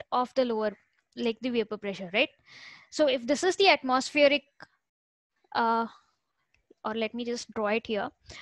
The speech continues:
So let's say this is the atmospheric pressure. Originally, this was the vapor pressure of the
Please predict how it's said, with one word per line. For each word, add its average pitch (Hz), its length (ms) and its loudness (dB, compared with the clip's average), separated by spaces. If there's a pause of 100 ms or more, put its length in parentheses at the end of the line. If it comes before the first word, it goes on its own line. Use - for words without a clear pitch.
(400)
So 294 160 2
let's 277 200 4
say 339 120 4
this 277 180 -4
is 311 120 -2
the 349 120 4
atmospheric 240 760 0
pressure. 190 340 -6 (1400)
Originally, 339 840 4 (640)
this 262 240 -2
was 302 180 6
the 339 120 2
vapor 269 280 2
pressure 277 360 4
of 269 140 2
the 302 100 4